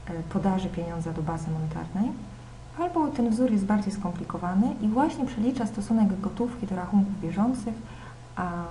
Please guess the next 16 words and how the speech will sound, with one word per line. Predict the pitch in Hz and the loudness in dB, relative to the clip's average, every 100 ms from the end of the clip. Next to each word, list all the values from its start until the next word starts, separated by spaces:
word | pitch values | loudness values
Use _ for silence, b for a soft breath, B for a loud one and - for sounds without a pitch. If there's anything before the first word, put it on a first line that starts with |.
| 170 180 180 190 | -4 -4 -4 -4
a | 190 | -2
również | 185 196 196 185 185 - | 0 4 4 2 -2 -6
stosunek | 185 - 180 175 156 | -6 -2 -2 -2 -4
gotówki | 160 156 165 - | -4 -4 -6 -6
do | - | -2
rezerw | 175 196 190 - | 0 2 0 -2
bankowych. | 175 175 170 170 - - B B B B | -4 -4 -4 -6 -8 -10 B B B B
Mm, | 180 185 196 | -2 0 0
co | 302 | -2
to | 320 | 0
jest | 269 269 | 0 -2
w | - | -4
takim | - 233 226 | -4 0 4
razie | 220 220 202 | 6 4 0
podaż | 190 190 - | -4 -6 -4
pieniądza? | 190 196 202 220 | 0 4 4 4